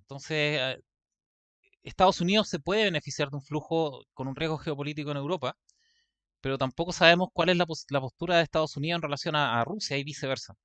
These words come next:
Si Rusia ve a, a, a, como enemigos, porque claramente Ucrania no es enemigo de Rusia, o sea, no es el enemigo, es el proxy enemigo de, de la otan partiendo,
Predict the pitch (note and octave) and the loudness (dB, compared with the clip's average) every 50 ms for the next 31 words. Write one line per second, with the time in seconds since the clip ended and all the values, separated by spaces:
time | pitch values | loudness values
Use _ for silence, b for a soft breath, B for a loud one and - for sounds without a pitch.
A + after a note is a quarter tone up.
0 | _ _ _ _ _ - - - - - E3 E3 - F3 D3+ D3+ D#3+ E3 E3+ E3 | _ _ _ _ _ -10 -8 -6 -4 -2 -4 0 4 4 6 8 10 10 10 10
1 | D3+ C3+ C3 C3 B2 - A#2 A#2 A#2 A2+ A#2 A2+ A2 G2+ G2+ G#2 A2 A2+ - _ | 8 6 4 4 2 0 0 0 0 0 -2 -6 -10 -8 -8 -8 -10 -12 -14 _
2 | A#2 A#2 A2+ A2 A2+ B2+ F3+ G#3 D#3 A#2+ C3 D3+ - - _ _ _ _ - - | -10 -10 -8 -6 -6 -4 -2 -2 -2 -2 -4 -6 -8 -16 _ _ _ _ -18 -16
3 | - A2+ - B2 A#2 B2 A#2 A2+ A#2+ A#2 - - A2 - A#2+ A#2 A2+ G#2 G#2+ A#2+ | -14 -6 0 2 4 4 4 2 -2 -4 -6 -8 -6 -6 -4 -4 -4 -4 -2 -2
4 | B2+ A#2+ G#2 G2+ G2 G2+ G2 G2 G2+ G2 F#2+ - G2 - - - G#2+ - _ - | -2 -2 -4 -6 -8 -10 -12 -10 -10 -10 -10 -12 -12 -14 -14 -14 -14 -14 _ -12
5 | G#2 - D3+ C3+ A#2+ A#2+ C3+ C3+ - C3+ A#2+ A2+ G#2+ G#2 C#3 D#3+ C3 G#2+ A2 - | 0 4 6 6 6 6 2 -2 -2 -4 -2 -2 -2 -2 -4 -4 -4 -6 -8 -8
6 | - _ _ _ _ _ _ _ _ _ _ _ _ _ A2+ B2 - - C3 G#2+ | -10 _ _ _ _ _ _ _ _ _ _ _ _ _ -10 -8 -4 -2 -4 -4
7 | - _ - F3 A3+ - - - C#3+ C3 B2 B2 A#2+ B2 C3 B2+ B2+ B2+ B2+ B2 | 0 _ 6 6 6 6 4 2 0 2 2 2 0 0 -2 -2 -2 -2 -2 -2
8 | B2 A#2+ A2 G#2+ A2 A2 A2 - E3+ E3 D3+ - A#2 - - G2 F#2+ A2+ E3 | -2 -4 -4 -4 -2 -2 4 6 6 6 6 2 -6 -6 -6 -8 -8 -10 -12